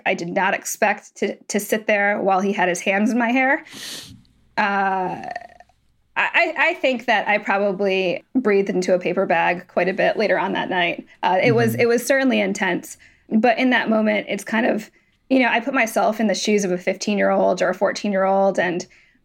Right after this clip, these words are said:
Speaker 1: how difficult it must be to deal with someone who is so manipulative and persistent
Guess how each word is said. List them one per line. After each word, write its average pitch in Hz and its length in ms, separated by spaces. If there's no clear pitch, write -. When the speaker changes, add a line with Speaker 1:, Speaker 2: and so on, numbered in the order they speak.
Speaker 1:
how 277 180
difficult 240 460
it 185 80
must 190 260
be 190 600
to 202 280
deal 196 260
with 190 160
someone 185 480
who 202 240
is 185 640
so 220 180
manipulative 185 880
and 170 180
persistent - 800